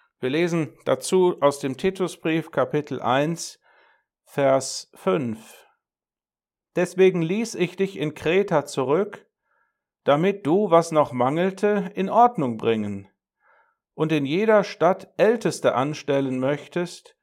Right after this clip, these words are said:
wie ich dir geboten hatte."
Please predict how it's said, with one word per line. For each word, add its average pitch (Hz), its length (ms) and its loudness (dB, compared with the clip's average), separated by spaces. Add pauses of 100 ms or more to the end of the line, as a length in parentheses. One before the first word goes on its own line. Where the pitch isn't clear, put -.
(320)
wie 127 240 -6
ich 190 300 -4
dir 147 480 -2
geboten 127 800 -4
hatte." 95 420 -8